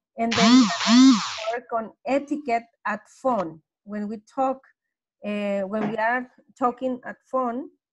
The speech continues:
and we are going to do some exercises and practice and,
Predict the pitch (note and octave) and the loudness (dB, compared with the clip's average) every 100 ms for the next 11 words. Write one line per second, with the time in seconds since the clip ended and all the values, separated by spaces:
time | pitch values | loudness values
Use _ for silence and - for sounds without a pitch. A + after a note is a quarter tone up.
0 | _ _ _ _ _ - B3 B3+ C4+ B3+ | _ _ _ _ _ -6 -2 0 2 2
1 | A3+ G#3+ A#3 B3 C4 B3+ C4 B3+ - B3 | 2 2 -2 -2 -2 -2 -2 -6 -6 -6
2 | C4 E4 D#4+ D4 D#4+ D#4+ D#4+ A3 G3 - | -4 -4 -4 -4 -4 -6 -8 -10 -10 0
3 | C#4+ C#4+ D4+ D4+ D4+ C#4+ | 0 0 -8 -10 -8 -8